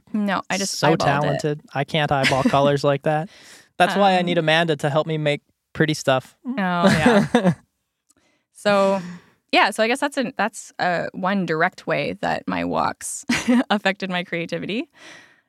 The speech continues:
Speaker 1: Um, but then I just, like, created, like, an abstract thing that didn't look like a tree at all, but it was just all tr-, that tree's colors, kind of.
Speaker 2: Okay, interesting. Does it
Speaker 1: Yeah.
Speaker 2: look like anything, or is it just abstract colors?
Speaker 1: I think it was a feather.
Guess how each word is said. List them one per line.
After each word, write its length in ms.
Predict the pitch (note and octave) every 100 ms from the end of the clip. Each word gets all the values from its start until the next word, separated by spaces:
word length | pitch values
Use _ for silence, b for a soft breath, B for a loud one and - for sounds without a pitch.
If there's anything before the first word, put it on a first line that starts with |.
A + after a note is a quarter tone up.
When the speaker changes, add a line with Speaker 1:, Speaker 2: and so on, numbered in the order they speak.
| _ -
Speaker 1:
Um, 800 | E3+ E3 E3+ E3+ F3 F3+ G3 -
but 120 | G3
then 100 | F#3
I 60 | F3+
just, 160 | F3+ F#3+
like, 120 | -
created, 280 | F#3 F3 E3
like, 120 | D#3
an 100 | D#3
abstract 480 | E3+ F3 - D#3+ -
thing 240 | E3+ C#3+
that 200 | C#3+ -
didn't 220 | E3+ D#3
look 120 | E3
like 140 | D3 -
a 20 |
tree 220 | - E3+
at 80 | D#3+
all, 220 | D#3+ -
but 100 | F3
it 100 | -
was 120 | F3
just 180 | - -
all 140 | - -
tr-, 100 | - _ -
that 240 | D#3+ D#3
tree's 320 | - D#3+ G#2 -
colors, 760 | - - - - - - - _ _
kind 260 | - - -
of. 320 | - - - _ _ _ _ F#3+
Speaker 2:
Okay, 360 | A#3+ C#3+ G#2+ D3
interesting. 580 | F#3 - - G#2 E2+ - - -
Does 160 | E3
it 80 | F#3
Speaker 1:
Yeah. 40 |
Speaker 2:
look 140 | E3 G3+
like 160 | D3 -
anything, 500 | B2+ E3 - B3+ C#4
or 180 | E3 D3
is 120 | C#3
it 80 | C3
just 320 | C#3 B2+ - _
abstract 460 | C3 A#2 - G#2+ -
colors? 400 | A#2 D#2+ - - b b b _ _ _ _ _ _ _ _
Speaker 1:
I 60 | G#3
think 140 | C4+
it 40 | F4+
was 120 | F#4
a 40 |
feather. 480 | - A3+ A#3 - G3+